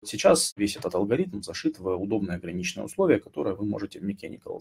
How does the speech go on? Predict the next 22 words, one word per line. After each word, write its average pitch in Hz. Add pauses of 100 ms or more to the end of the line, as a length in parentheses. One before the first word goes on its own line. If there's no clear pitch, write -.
вставить 175
в 107
вашу 113
задачу 110
и 175
определить, 95
в -
общем-то, 101
всё, -
что -
необходимо. 90 (280)
А 120
необходимо 135 (160)
иметь 110
некий -
узел, 170
да, 127
некую 110
точку -
на 101
оси -
вращения, 180